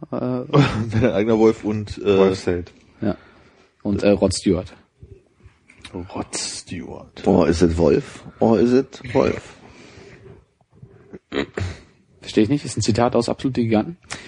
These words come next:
Speaker 4: Nee,
Speaker 1: Ah.
Speaker 4: leider nicht. Es geht jetzt wieder um, um den, äh, C-, äh,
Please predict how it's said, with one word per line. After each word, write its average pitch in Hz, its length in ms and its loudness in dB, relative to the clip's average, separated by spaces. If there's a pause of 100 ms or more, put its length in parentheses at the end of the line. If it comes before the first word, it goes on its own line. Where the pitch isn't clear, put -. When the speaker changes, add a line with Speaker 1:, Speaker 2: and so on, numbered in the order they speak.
(200)
Speaker 4:
Nee, 104 220 6
Speaker 1:
Ah. 104 40 8
Speaker 4:
leider 101 260 6
nicht. 95 240 0
Es - 220 -4
geht 113 180 4
jetzt 98 160 -2
wieder 101 180 6
um, 92 220 2
um 87 180 0
den, 87 280 0
äh, 85 320 -2 (200)
C-, - 140 -10
äh, 80 340 -8